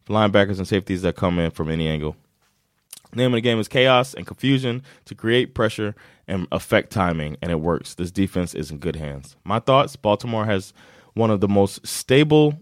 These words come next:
situations in football. Harbaugh knows what the fuck he's doing, and he is,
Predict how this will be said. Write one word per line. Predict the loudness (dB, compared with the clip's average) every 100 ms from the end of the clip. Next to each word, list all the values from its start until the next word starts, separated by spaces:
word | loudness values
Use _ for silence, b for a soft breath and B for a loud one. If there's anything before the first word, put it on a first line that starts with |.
| -10
situations | -2 -2 4 4 4 2 -2
in | -2
football. | -4 -6 -6 -8 -4
Harbaugh | 2 4 4 4 4
knows | 2 0 0
what | -6
the | -4
fuck | -6 -4
he's | -6 -2
doing, | -2 -2 -6 -14 b b b b b
and | -2 2
he | 4 4
is, | 4 0 -4